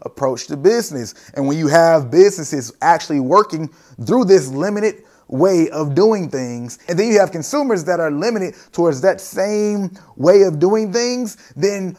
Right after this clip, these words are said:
people end up thinking that what the businesses are pushing to make the most money off of are actually based on the taste of most of the population.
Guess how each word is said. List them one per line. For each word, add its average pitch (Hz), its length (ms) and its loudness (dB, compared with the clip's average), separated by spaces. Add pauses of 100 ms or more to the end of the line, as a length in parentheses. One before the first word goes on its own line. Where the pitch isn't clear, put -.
(120)
people 202 360 -4
end 196 160 -6
up 151 220 -4
thinking 165 480 -6 (160)
that 160 380 -2 (220)
what 143 420 4
the 160 80 -2
businesses 185 760 0
are 135 220 -8
pushing 190 440 -8
to 175 80 -8
make 156 200 -6
the 151 60 -8
most 131 260 -8
money 180 360 -8
off 202 360 0
of 220 320 -4 (220)
are - 240 -2
actually 175 640 -4 (260)
based 165 340 0
on 147 360 -4 (160)
the 143 140 -6
taste - 580 -8
of 127 340 -8
most 120 340 -8
of 117 120 -12
the 107 80 -12
population. 117 880 -2